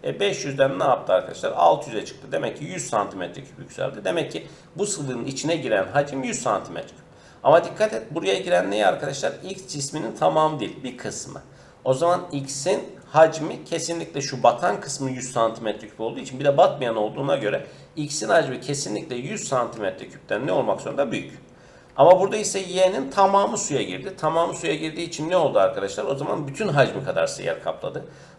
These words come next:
Dolayısıyla su seviyesini beş yüzden altı yüz elliye çıkardığına göre Y'nin hacmi direkt nedir? Yüz elli santimetre küptür diyebilirim.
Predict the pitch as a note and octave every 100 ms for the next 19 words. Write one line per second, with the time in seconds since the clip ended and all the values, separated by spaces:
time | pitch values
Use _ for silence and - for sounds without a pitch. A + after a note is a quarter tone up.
0 | - E3+ F3 E3+ D#3+ - - D#3+ E3+ D#3
1 | D3 D3+ D3 D#3 C#3 D3 C#3 C#3+ C#3 -
2 | B2 A#2+ - C#3 C3 C3+ D3 - A2+ G#2
3 | G2 F#2 F2+ D3+ G#3+ C3 C3+ D#3+ E3 B2
4 | B2 A#2 C3+ D#3 D#3 - D#3 D3+ - G3
5 | E3+ F3 E3 D#3+ - A2+ G2+ F#2 F2+ F2
6 | - - - - - - D#3 F2+ D2+